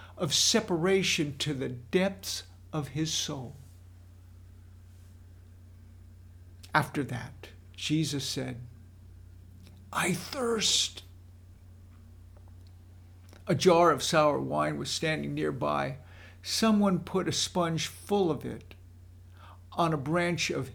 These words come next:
hyssop and brought it up to his mouth, while others said, "Wait,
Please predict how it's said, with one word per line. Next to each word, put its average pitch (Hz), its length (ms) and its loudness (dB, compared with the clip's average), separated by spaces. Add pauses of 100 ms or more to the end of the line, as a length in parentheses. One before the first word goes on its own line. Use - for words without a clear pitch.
(120)
hyssop - 560 -6 (320)
and 147 220 -4
brought 175 260 4
it 170 140 0
up 139 320 -4
to 151 140 -4
his 139 200 -4
mouth, 135 400 -6 (400)
while 156 220 2
others 175 360 6
said, 143 360 2 (800)
"Wait, 170 400 -2